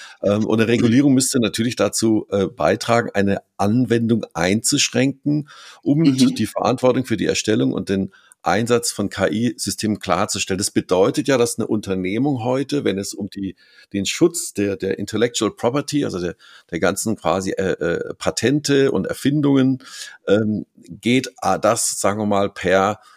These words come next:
Speaker 1: Diktat von oben, äh, intern regeln muss. Ist dir das schon begegnet in, bei, bei deinen Kunden in den Beratungsprojekten bei Neuland?
Speaker 2: Äh,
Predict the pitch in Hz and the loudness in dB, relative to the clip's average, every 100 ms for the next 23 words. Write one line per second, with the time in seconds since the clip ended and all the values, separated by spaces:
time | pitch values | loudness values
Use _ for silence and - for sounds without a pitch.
0 | _ - - 107 - - 90 113 113 - | _ -14 -8 -6 -6 0 0 0 -4 0
1 | 101 107 233 107 92 90 110 110 110 104 | 0 2 0 0 -2 0 0 -2 -2 -2
2 | 98 120 127 95 76 - - - 104 135 | 0 2 4 2 -2 -6 -8 -6 0 2
3 | 131 - 139 127 - 98 120 - 170 165 | 2 2 2 2 0 0 0 0 -4 -2
4 | 143 135 123 - 117 - 107 110 113 - | 0 0 0 0 0 2 0 0 -2 0
5 | 131 127 113 104 95 107 131 - 113 117 | 0 2 2 2 2 2 0 0 0 2
6 | 127 107 92 104 110 139 170 - _ _ | 0 0 2 2 2 -2 -4 -10 _ _
7 | _ _ _ _ - 127 98 | _ _ _ _ -2 0 0